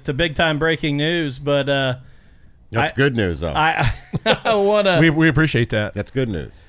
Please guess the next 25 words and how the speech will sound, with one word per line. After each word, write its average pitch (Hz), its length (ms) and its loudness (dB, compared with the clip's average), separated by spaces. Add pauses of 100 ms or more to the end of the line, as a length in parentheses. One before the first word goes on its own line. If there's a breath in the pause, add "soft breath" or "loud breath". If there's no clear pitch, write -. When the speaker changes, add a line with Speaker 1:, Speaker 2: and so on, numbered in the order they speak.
(260 soft breath)
Speaker 1:
I, 156 120 0
I 165 240 2
wanna 202 320 2
say 190 280 2
this, 185 380 0
man, 165 300 2
as, 147 180 0
as 151 220 -4
we're 151 120 0
wrapping 170 420 0
up 170 220 -2
here, 151 460 0
um, 131 540 -4 (140)
getting 165 260 -4
to 165 100 -2
the 156 140 -2
end 160 100 -2
of 147 80 -2
the 143 160 0
hour. 151 480 2 (440 soft breath)
Um, 143 640 2 (180)
first 233 460 0
of 160 100 0
all, 131 480 0 (1300)
A, 156 640 0